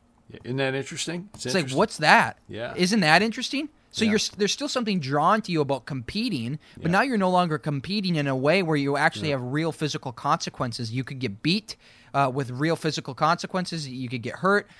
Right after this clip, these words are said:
Speaker 2: Uh, you actually have to be physically capable to do this in the real, in the real sense of what it means to be an athlete
Speaker 1: Yeah.
Speaker 2: or a warrior. Uh, and then obviously war games are such a trap. Like, I get it. Like,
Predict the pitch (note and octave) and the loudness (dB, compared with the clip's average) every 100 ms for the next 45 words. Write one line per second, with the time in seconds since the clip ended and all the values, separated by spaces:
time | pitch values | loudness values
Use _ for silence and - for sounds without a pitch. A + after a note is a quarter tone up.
0 | - - B2 B2 D3+ E3+ - D3 D#3 D3+ | -14 -6 -4 -2 0 0 0 -2 -2 -4
1 | B2 - D3+ D#3+ - D3 A2 - B2 D#3+ | -8 -6 -6 -6 -6 -8 -8 -10 -8 -8
2 | D3+ D#3 C3+ G#2+ A#2+ C3 D#3+ D#3 B2+ A2+ | -4 -4 -4 -6 -4 -4 -4 -4 -4 -4
3 | B2+ C3+ C3+ C3 A#2 A2 A#2+ C3+ - B2 | -2 0 0 -2 -4 -4 -2 -2 -2 -4
4 | C3 - A#2 B2+ G#2+ A#2 B2+ - A#2 A#2+ | -4 -6 -4 -4 -4 -4 -6 -6 -6 -4
5 | A#2+ A2 C3 - E3 E3 _ - A2+ B2+ | -4 -2 -4 -4 -6 -6 _ -12 -6 -2
6 | B2+ A#2 A#2+ C3 D#3 F#3 - - - B2 | -2 -2 0 0 0 0 -4 -14 -6 0
7 | B2+ - D3 D3 C#3+ - C3 F#3+ F3+ D3+ | 0 0 0 0 0 0 2 2 0 -4
8 | B2+ B2 F#3 D3 A#2 A2 G#2+ - - - | -2 0 0 0 -4 -6 -8 -4 -4 -4
9 | - G#2+ F2+ C3+ C3 - C3 E3+ C3 A#2 | -10 -8 -6 -4 -6 -2 4 4 4 -2
10 | D3+ - _ - C3 B2+ - | -2 -4 _ -6 -2 -2 -6